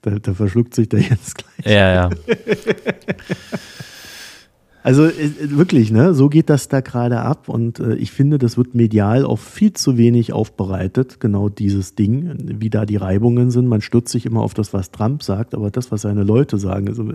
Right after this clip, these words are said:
Speaker 1: viel entscheidender, weil das nämlich zeigt, dass das nicht Donald Trump ist, sondern dass das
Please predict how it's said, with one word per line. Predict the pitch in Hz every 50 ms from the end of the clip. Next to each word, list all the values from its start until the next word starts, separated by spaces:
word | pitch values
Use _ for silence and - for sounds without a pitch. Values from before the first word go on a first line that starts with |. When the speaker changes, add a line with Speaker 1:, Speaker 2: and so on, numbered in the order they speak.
| 117 107
Speaker 1:
viel | _ - 170 165
entscheidender, | 131 113 117 - 123 113 113 123 120 101 113 107 127 151 - - - - - - 123 _
weil | - -
das | 113 113 107
nämlich | 117 110 110 110 104 _ _
zeigt, | - - 107 107 117 - - _ -
dass | 110 107 -
das | _ - 110 101 -
nicht | 120 113 110 - _
Donald | 117 110 104 101 101 -
Trump | - 156 170 180 - -
ist, | 104 101
sondern | - 110 104 104 104 104 110
dass | - 110 - -
das | _ 107 104 - -